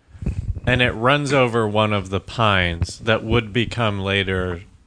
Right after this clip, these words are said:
the iconic Twin Pines to name the mall.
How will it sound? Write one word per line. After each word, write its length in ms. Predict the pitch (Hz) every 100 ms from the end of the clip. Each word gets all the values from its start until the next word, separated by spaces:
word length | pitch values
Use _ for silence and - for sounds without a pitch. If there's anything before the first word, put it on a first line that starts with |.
| _
the 140 | 120
iconic 560 | 101 98 - 110 98 -
Twin 400 | - 131 117 104
Pines 760 | 104 90 82 85 82 82 - - -
to 140 | -
name 260 | 110 95 87
the 80 | 85
mall. 580 | 87 104 87 80 78